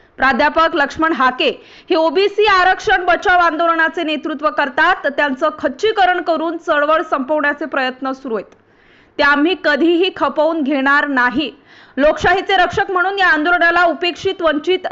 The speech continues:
समाजाच्या अभिव्यक्तीला संरक्षण देणे तुमचे कर्तव्य आहे. त्यामुळे ओबीसी नेते प्राध्यापक लक्ष्मण हाके यांच्यासह ओबीसी नेत्यांना संरक्षण देण्यात यावे, अशी मागणी धाराशिव जिल्हा पोलीस अधीक्षक यांच्याकडे करण्यात आली.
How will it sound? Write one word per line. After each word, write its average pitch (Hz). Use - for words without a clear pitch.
समाजाच्या 311
अभिव्यक्तीला 320
संरक्षण 302
देणे 285
तुमचे 294
कर्तव्य 254
आहे. 196
त्यामुळे 285
ओबीसी 262
नेते 339
प्राध्यापक 359
लक्ष्मण 359
हाके 320
यांच्यासह 370
ओबीसी 349
नेत्यांना 330
संरक्षण 311
देण्यात 294
यावे, 294
अशी 285
मागणी 330
धाराशिव 359
जिल्हा 339
पोलीस 339
अधीक्षक 330
यांच्याकडे 302
करण्यात 262
आली. 277